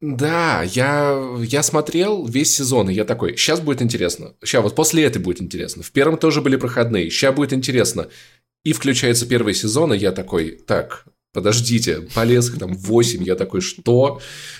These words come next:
Я все ждал этого момента, когда будет классно, и я после этого сезона посмотрел целиком первый сезон, прям вот я вс-, не вставая. И, блин, он намного интереснее. Если в первом сезоне, знаешь, про него все говорили, типа: «Блин, это вообще разрыв», но есть несколько так себе,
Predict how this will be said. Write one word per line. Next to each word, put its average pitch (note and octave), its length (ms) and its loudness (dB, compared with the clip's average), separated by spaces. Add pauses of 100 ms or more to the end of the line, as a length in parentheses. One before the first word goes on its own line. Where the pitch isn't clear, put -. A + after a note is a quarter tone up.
(120)
Я B2+ 360 0
все C#3+ 220 0
ждал C3+ 300 2
этого A#2+ 200 2
момента, A#2+ 280 2
когда A2+ 180 2
будет G#2+ 180 0
классно, C3+ 280 0
и G#2 60 0
я A#2+ 120 2
после C3+ 280 0
этого A#2+ 160 0
сезона A#2+ 360 0
посмотрел A#2+ 480 0
целиком A2+ 560 -2
первый F#2 340 2
сезон, G#2+ 420 -4
прям A2 220 -8
вот A#2 180 -10
я G#2 120 -8
вс-, - 140 -8
не A#2 160 0
вставая. A2+ 680 -2
И, A2 100 -2
блин, B2 280 -2
он G2 120 0
намного A2 320 0
интереснее. E2 520 -6
Если F#2 160 -6
в A#2+ 60 -8
первом C3+ 180 0
сезоне, A#2+ 300 2
знаешь, B2+ 280 -2
про A#2 120 -4
него A2+ 120 0
все - 140 -2
говорили, A2+ 340 0
типа: - 220 -8
«Блин, G2 220 -6
это F2+ 180 -4
вообще G2+ 280 0
разрыв», G2 420 -2
но A#2 100 0
есть B2+ 380 -2
несколько A2+ 500 -2
так F#2+ 260 -4
себе, E2 340 -10